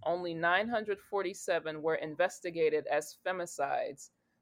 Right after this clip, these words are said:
defined as the intentional killing of a woman because of her gender. In fact, some civil society organizations suggest that state authorities may sometimes classify femicides as homicides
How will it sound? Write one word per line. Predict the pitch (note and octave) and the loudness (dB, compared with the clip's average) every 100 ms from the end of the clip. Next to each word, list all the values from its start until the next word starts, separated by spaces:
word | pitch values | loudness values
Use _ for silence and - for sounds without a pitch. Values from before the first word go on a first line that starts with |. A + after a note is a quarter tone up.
| _ | _
defined | E3 - F3+ E3+ F#3 D#3 | -2 2 2 4 2 2
as | F3 | 2
the | E3 E3+ | 2 -4
intentional | D#3+ - F#3+ F#3+ G3+ F#3+ | -4 -4 -4 -4 -4 -4
killing | F#3 - F#3+ E3+ D#3 | -4 -4 0 0 0
of | D3+ D#3+ | 0 2
a | |
woman | D#3 F3 E3 C#3+ | 0 -2 -2 -6
because | C#3+ D3+ - D#3+ D#3 | -8 -10 -2 0 -2
of | D#3 | -4
her | D#3 | -4
gender. | D#3+ D#3 C#3+ B2+ C3+ - _ _ _ _ _ _ - | -2 -4 -4 -4 -6 -10 _ _ _ _ _ _ -2
In | F#3 | -2
fact, | F#3 A#3+ G#3+ F3+ - - | 0 4 6 6 2 -12
some | - F#3 G#3+ | 0 0 0
civil | - A3+ G#3 G#3+ | 0 0 2 -2
society | - G#3 - F#3 F3+ F3+ - | -2 -4 4 6 6 2 0
organizations | D#3 F3 E3+ E3+ E3 E3+ F3 E3 | 0 2 -4 -2 -2 -2 -6 -10
suggest | - F3 D#3+ F3 D3 E3 - D3+ | -6 -8 0 2 2 0 -16 2
that | D#3 - | 2 2
state | - F#3+ G3 | -2 -2 0
authorities | G#3 G#3 G3+ F#3 E3+ E3+ F3 | -2 -2 4 4 4 0 -6
may | D#3+ | -6
sometimes | E3+ - F3+ G3 G3+ F3 E3+ | -6 -4 -4 -4 -2 -2 -2
classify | - G#3 F3 - G3+ E3+ D#3 - | -4 2 2 2 -4 0 2 0
femicides | D#3+ E3 - F3 D#3+ D#3+ | -4 -4 -2 2 2 2
as | - D3+ | 2 2
homicides | - B3 B3 F#3 - D3+ D3 C#3 C3 | 2 2 2 0 0 2 4 2 -4